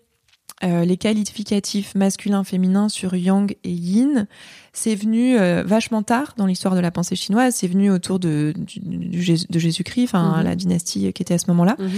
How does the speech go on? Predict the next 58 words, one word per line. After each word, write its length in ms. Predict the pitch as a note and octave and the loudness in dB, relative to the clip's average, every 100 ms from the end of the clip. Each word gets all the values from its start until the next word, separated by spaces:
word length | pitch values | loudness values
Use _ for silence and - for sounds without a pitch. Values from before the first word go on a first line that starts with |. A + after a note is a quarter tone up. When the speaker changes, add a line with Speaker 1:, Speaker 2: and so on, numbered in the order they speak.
| C#4 - - - _ | -6 -10 -20 -20 _
Speaker 1:
Et 120 | G3 F#3+ | 2 2
en 100 | G3 | 2
fait, 260 | C#4 - - | 0 -2 -6
c'est 160 | - G#3+ | -2 0
venu 300 | A3 C4+ D#4 | 2 2 0
pour 220 | A#3+ F#3+ | 0 0
justifier 880 | F#3+ B3 E4+ - C4+ - B3 C#4 - | 2 2 2 0 -4 0 2 2 0
le 140 | G#3+ A3 | 0 2
fait 420 | - A3+ E4 - - | 2 0 -2 -10 -6
qu'on 140 | A#3 | -2
demande 320 | A3 G#3+ B3 | 2 2 2
aux 60 | A#3 | 0
femmes 200 | G#3+ A3 | 0 -2
de 80 | G3+ | 0
rester 300 | G3+ - G#3+ | -2 -2 -2
à 20 | |
la 120 | F#3+ | 0
maison. 280 | F#3 F3 E3+ | 0 -2 -6
Puisqu'on, 500 | - C4+ - A#3+ G#3+ - - - | -6 -8 -6 -6 -6 -10 -12 -4
on 100 | F#3 | -2
a 80 | F3+ | -2
collé 420 | - C#4+ C4+ B3+ - - - - | 2 2 4 0 -4 -18 -12 -4
féminin, 420 | B3+ A#3+ A#3 A3 | 0 2 2 2
on 80 | G#3 | 2
a 80 | G3 | 0
collé 300 | A3+ B3+ A3+ | 2 2 0
yin, 260 | G#3+ E4+ G4 B4+ | 0 -2 -2 0
et 100 | A3 | 0
on 100 | G#3+ | 2
a 100 | G#3 | 0
dit, 160 | G#3 F#4 | 2 2
bah, 120 | A#3+ | 2
du 120 | G3+ A3+ | 0 0
coup, 80 | F#4+ | 0
comme 140 | E4+ | 0
vous 160 | C4 B3 | -2 -2
êtes 180 | A#3+ - | -2 -2
yin, 120 | F#4+ D#4+ | -4 -2
vous 140 | C4+ | 2
allez 140 | B3 B3 | 2 2
rester 220 | B3 D4 | 0 0
à 20 | |
la 100 | C4+ | 0
maison. 180 | A#3 G3+ - - | 0 -2 -4 -2
Et 80 | |
le 120 | G#3+ A3 | 0 0
yang, 300 | G#3+ D4+ D4 | 0 -2 -2
il 120 | A#3 | -4
est 80 | A3 | -4
tourné 240 | B3 B3 | -4 -2
vers 120 | G#3+ | -2
l'extérieur, 420 | G3 G3 A3 C4+ A#3 | -2 -2 -4 -4 -4
donc 200 | A#3+ A3 | -6 -2
il 60 | |
va 80 | G#3 | -2
aller 120 | G#3 | 0
à 40 | G3+ | 0
l'extérieur. 380 | F#3+ F#3 F3 | -2 -4 -4